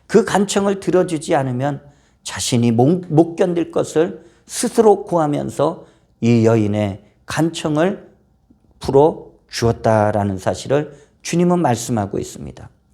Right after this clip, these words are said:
우리 주의 백성들이 하나님 앞에 기도하며 간구할 때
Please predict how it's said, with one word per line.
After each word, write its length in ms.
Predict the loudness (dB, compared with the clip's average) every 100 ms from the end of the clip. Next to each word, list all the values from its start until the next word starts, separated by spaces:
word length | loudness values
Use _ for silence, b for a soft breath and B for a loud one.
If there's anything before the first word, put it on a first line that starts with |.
| _ b b b b b b b b
우리 200 | 4 4
주의 200 | 4 2
백성들이 560 | 4 2 0 -2 -2 -2
하나님 380 | -4 -2 -2 -2
앞에 260 | -4 -6
기도하며 480 | -6 -2 0 0 -4
간구할 640 | -4 -4 -2 -2 -4 -6
때 280 | -6 -6 -6